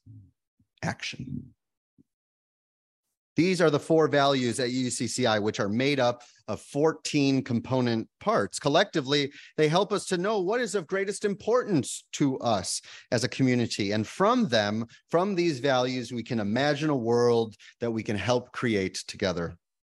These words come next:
Where are we going? Where are we going is also a question that extends beyond our individual and communal values. That is, it calls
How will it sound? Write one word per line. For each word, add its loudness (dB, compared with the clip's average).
Where -2
are -4
we -6
going? -6
Where 6
are 4
we 6
going 6
is 2
also 4
a 4
question 0
that -2
extends 0
beyond 0
our 0
individual 0
and -4
communal -2
values. 0
That 6
is, 4
it 0
calls 0